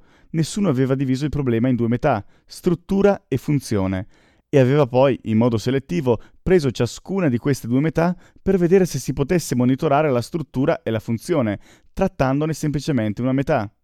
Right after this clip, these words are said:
In altre parole, si poteva cambiare la struttura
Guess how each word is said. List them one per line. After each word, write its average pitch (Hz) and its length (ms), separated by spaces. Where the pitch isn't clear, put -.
In 110 140
altre 107 180
parole, 98 540
si - 220
poteva 190 320
cambiare 117 440
la 113 120
struttura 127 600